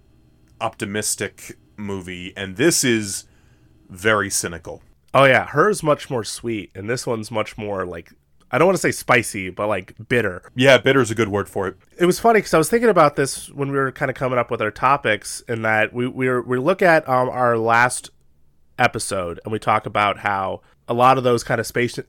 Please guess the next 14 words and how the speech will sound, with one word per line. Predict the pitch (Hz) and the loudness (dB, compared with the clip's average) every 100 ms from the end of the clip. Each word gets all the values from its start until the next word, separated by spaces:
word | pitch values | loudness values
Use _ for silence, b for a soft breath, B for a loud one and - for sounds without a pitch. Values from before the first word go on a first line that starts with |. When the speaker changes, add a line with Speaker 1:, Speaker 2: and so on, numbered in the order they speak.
| _ | _
Speaker 2:
those, | - 110 113 | -4 -2 -2
like, | - | -4
alien | 123 123 120 117 | 0 0 0 -2
invasion | 107 110 113 107 | -2 -2 -2 -6
movies | 104 101 98 98 | -6 -6 -6 -4
happen | 101 101 95 95 | -2 -2 -4 -12
because | 98 - 98 92 B B B B | -10 -6 -6 -8 B B B B
there | 113 | -2
was | 110 | 0
a, | 107 - - | -2 -2 0
there | 117 | 0
was | 113 | 0
a | 104 | -4
fear | - 180 233 139 95 98 | -6 -4 0 2 0 -2